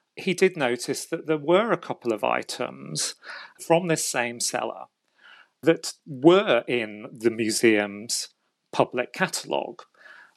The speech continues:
So he sort of turned detective over a number of years to try and build up a dossier of evidence, which he eventually sent to the museum.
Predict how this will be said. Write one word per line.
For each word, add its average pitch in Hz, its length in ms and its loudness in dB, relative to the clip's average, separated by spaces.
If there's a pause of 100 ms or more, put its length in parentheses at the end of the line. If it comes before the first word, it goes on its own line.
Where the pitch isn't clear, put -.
So - 180 6
he 180 160 8
sort 180 260 4
of - 60 -10
turned 151 400 2
detective 127 680 0
over 120 340 4
a 117 80 2
number 120 280 0
of 107 100 0
years 117 340 6
to - 100 -8
try 143 400 2
and 135 360 -4
build 131 300 2
up - 100 -10
a 127 60 -4
dossier 120 560 0
of 110 80 -8
evidence, - 680 -2 (340)
which - 180 -2
he 143 140 6
eventually 120 800 2 (360)
sent - 440 2
to - 240 -8
the 117 100 4
museum. 120 800 0